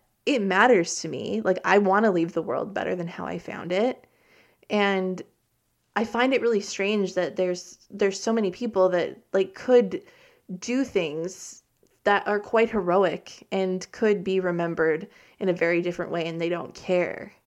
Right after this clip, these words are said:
Perhaps that has nothing to do with our cultural perception of death, but, like, I don't know, it kinda seems like maybe that plays a role. Like, again, if we held people accountable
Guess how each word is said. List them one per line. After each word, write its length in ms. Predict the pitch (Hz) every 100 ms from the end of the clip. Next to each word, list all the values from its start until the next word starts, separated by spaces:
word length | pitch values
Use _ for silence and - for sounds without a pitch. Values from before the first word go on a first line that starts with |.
| _ _ -
Perhaps 400 | 214 208 214 -
that 160 | 226
has 200 | 208 208
nothing 420 | 196 185 - 185
to 120 | 175 180
do 380 | 180 180 180
with 220 | 175 180 -
our 160 | -
cultural 460 | 185 160 170 165 165
perception 580 | 170 175 170 165 - 170
of 120 | 165
death, 360 | 160 151 - -
but, 240 | 175 -
like, 280 | 190 196 190
I 100 | 208
don't 120 | 277 294
know, 160 | 185
it 100 | 208
kinda 260 | - 196 247
seems 320 | - 254 240
like 220 | 240 240
maybe 280 | 190 208 233
that 200 | - -
plays 260 | 233 214 208
a 60 |
role. 440 | 190 180 - - _ _ _ -
Like, 180 | 185
again, 580 | 190 185 220 190 - - - _ -
if 180 | 208
we 100 | 220
held 280 | 226 254 214
people 260 | 247 233 214
accountable 920 | 180 - 190 226 190 165 151 -